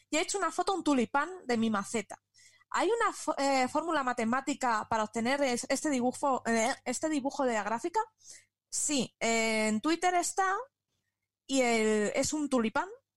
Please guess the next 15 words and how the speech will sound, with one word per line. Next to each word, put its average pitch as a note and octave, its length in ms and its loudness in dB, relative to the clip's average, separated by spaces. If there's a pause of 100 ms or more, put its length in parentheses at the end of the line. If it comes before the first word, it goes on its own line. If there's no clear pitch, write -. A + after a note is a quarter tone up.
(100)
efectivamente, C4+ 800 -2 (460)
y D4 100 0
lo D#4+ 140 2
que E4+ 80 0
está D#4+ 160 -2
mostrando E4 800 0
es C#4+ 420 0
la G#3+ 300 0
típica D#4+ 340 -2
estructura D4+ 560 -2
fractal C#4+ 720 -2
de A3 140 -2
la G#3 120 0
naturaleza. G#3 600 -4 (1400)
Entonces, A#3+ 1300 0